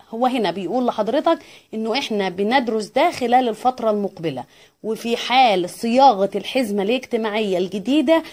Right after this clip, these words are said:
سيتم الإعلان عنها في مؤتمر رسمي. يعني بيقول لحضرتك إن ده شيء موجود، ولكن اصبر عليه شوية، لسه مش في الفترة الحالية. معنى كده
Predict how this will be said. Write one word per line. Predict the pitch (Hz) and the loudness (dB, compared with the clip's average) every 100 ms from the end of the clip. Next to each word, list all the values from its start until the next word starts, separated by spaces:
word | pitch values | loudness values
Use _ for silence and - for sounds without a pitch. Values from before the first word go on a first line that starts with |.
| - | -20
سيتم | - 226 208 226 262 240 | -10 -2 -2 0 2 2
الإعلان | 208 190 190 220 254 226 | 0 -2 -2 0 2 0
عنها | 175 262 233 269 | 0 -2 2 2
في | 254 233 | 2 -2
مؤتمر | 214 - 233 247 233 | -4 -2 0 2 2
رسمي. | 202 180 - - - - - - | 0 -2 -6 -14 -16 -20 -12 -4
يعني | 240 233 | 0 0
بيقول | 233 240 285 | 2 2 4
لحضرتك | 262 233 226 208 185 190 | 4 2 2 0 -2 -2
إن | 190 | -2
ده | 196 | 0
شيء | 220 262 226 | 0 0 0
موجود، | 220 220 240 302 233 | 0 0 2 2 2
ولكن | 208 220 247 247 | 2 4 2 2
اصبر | 247 240 226 220 220 | -2 -2 -4 -2 -2
عليه | 185 233 220 | 0 0 0
شوية، | 202 196 165 143 131 - - _ | -2 -2 -4 -4 -8 -12 -20 _
لسه | 214 277 - 285 | -4 -4 2 2
مش | 262 247 - | 2 0 -4
في | |
الفترة | 214 - 247 226 233 | -8 0 0 2 -2
الحالية. | - 208 196 143 - _ _ _ _ | 0 -2 0 -2 -6 _ _ _ _
معنى | 208 277 285 269 269 | -4 0 2 4 2
كده | 285 247 170 | 0 0 0